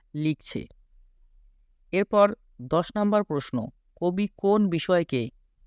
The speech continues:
পদক পাওয়া মনে করেছেন?"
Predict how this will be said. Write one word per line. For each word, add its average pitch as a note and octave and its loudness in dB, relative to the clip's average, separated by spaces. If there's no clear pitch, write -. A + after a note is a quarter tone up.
পদক D#3+ 2
পাওয়া D#3+ 4
মনে D3 -2
করেছেন?" - -6